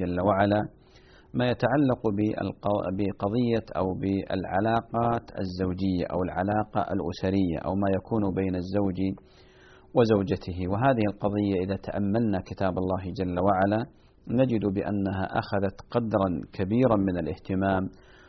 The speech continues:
وأنها توزعت في ثنايا سور القرآن العظيم لتشير إلى أن الله جل وعلا أعطى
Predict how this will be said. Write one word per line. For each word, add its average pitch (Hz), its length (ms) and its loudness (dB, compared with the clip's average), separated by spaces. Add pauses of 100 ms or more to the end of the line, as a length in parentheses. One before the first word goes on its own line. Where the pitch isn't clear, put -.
(160)
وأنها 98 500 0
توزعت 107 680 0
في 98 120 -2
ثنايا 98 500 0 (560)
سور 113 280 2
القرآن 90 680 -2 (200)
العظيم 92 560 0
لتشير 117 520 -2 (500)
إلى 104 160 2
أن 104 200 0
الله 101 260 2 (140)
جل 95 220 2
وعلا 95 420 4 (1000)
أعطى 117 420 2